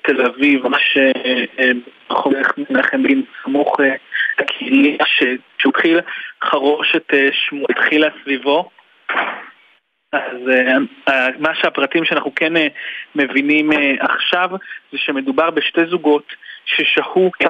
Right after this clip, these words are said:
דירות במגדלים ש-, ברחוב דרך מנחם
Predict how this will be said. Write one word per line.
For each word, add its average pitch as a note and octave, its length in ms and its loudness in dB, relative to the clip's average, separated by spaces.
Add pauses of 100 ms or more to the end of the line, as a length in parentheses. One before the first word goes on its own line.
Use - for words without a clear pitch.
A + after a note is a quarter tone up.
דירות C#3+ 300 2
במגדלים C#3 680 0
ש-, - 380 -4 (260)
ברחוב C3+ 600 0
דרך D3 240 4
מנחם C#3 500 0